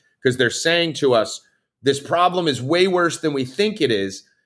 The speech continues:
because millions of people have it, not thousands of people have it," right? That's what we keep hearing from all the libs, right?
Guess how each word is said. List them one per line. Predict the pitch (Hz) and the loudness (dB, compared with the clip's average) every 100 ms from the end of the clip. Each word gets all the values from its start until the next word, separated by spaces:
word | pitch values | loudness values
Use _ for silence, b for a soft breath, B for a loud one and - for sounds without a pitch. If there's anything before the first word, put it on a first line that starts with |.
| _ | _
because | 139 135 135 127 | -4 0 0 2
millions | 160 220 220 147 123 | 2 2 2 0 -2
of | 101 | -4
people | 117 107 95 | -4 -2 -4
have | 90 82 82 | -6 -8 -8
it, | 101 - | -8 -8
not | 131 160 156 - _ | -4 -2 -2 -8 _
thousands | 170 165 165 123 107 | 0 2 2 0 -6
of | 95 - | -8 -10
people | 87 82 | -10 -10
have | 82 73 - | -10 -12 -14
it," | - _ | -20 _
right? | 87 101 156 - _ _ _ - | -2 0 0 -8 _ _ _ -2
That's | 110 | 0
what | 123 | 0
we | 123 | 0
keep | 131 131 | 0 2
hearing | 135 117 95 | 4 4 0
from | - 104 | -6 0
all | 101 | 0
the | 104 | 2
libs, | 131 107 127 - - | 2 0 -4 -18 -14
right? | 92 98 151 | 0 0 0